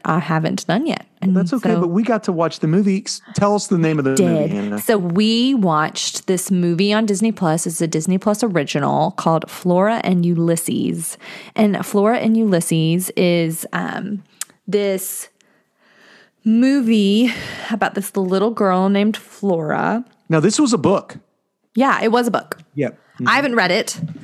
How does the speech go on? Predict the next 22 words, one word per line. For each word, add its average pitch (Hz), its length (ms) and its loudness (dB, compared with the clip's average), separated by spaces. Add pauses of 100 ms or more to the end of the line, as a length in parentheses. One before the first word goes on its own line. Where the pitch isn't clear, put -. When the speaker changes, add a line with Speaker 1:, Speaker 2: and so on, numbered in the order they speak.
(240)
Speaker 1:
because 202 280 0
Speaker 2:
I 202 40 0
Speaker 1:
it - 20 -2
Speaker 2:
haven't 233 100 -2
Speaker 1:
came 208 180 2
Speaker 2:
either. 185 40 2
Speaker 1:
out 180 300 -2
when, 175 840 0
um, 160 760 -4 (1120)
Speaker 2:
I 127 60 -4
have 120 100 -4
no 110 160 -4
idea 107 240 -4
when 98 100 -6
it 95 80 -12
came 101 200 -8
out, 98 140 -8
when 117 120 -2
the, 110 60 0
when 123 240 -2
the 117 60 -2
book 110 320 -4